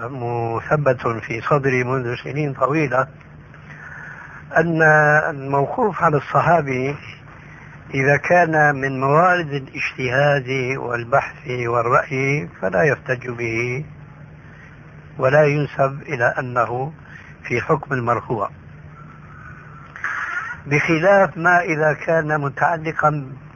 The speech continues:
بالغيبيات التي لا مجال للعقل البشري أن يتحدث عنها برأيه. طبعا هذا كلام بالنسبة للمسلمين، أما المسلمين ال-، ال-،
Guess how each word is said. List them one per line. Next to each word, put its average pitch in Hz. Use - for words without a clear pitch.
بالغيبيات 135
التي 156
لا 170
مجال 151
للعقل 139
البشري 151
أن 139
يتحدث 139
عنها 139
برأيه. 135
طبعا 143
هذا 139
كلام 147
بالنسبة 160
للمسلمين، 165
أما 160
المسلمين 139
ال-، 127
ال-، 120